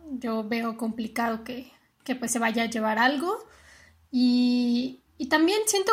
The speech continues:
que rompe un poco con la filmografía que ha hecho David Fincher, ¿no? Estamos más acostumbrados como a sus thrillers, a mucha acción,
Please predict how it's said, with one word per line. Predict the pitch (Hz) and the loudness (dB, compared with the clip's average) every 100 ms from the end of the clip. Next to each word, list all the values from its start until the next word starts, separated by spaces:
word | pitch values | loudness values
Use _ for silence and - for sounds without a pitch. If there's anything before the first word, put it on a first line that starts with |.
| 440 | 2
que | 403 | 4
rompe | 262 294 320 | 4 2 2
un | 370 - | 0 0
poco | 330 330 392 381 | -4 0 -2 -2
con | 339 262 | 0 2
la | 226 | 2
filmografía | 226 262 254 247 240 240 240 269 302 | 2 4 6 6 4 0 2 0 0
que | 349 | 2
ha | 302 285 | 2 2
hecho | 302 330 277 | 0 0 2
David | 269 269 262 | 2 2 0
Fincher, | - 262 302 240 214 | 0 0 0 -4 -6
¿no? | 233 269 | -4 0
Estamos | 311 247 269 285 269 | 0 2 4 4 4
más | 262 285 | 4 4
acostumbrados | 269 254 254 233 233 262 254 | 0 -2 -2 -4 0 0 2
como | 262 226 | 0 0
a | 220 | -2
sus | - 220 - | -4 -4 -4
thrillers, | 294 262 302 294 262 262 262 262 262 | 0 2 4 4 4 6 4 4 2
a | 233 214 208 214 | 0 -2 -2 2
mucha | 240 294 349 349 | 4 4 4 0
acción, | 330 - 269 277 277 277 277 285 | 0 2 2 2 2 2 0 -2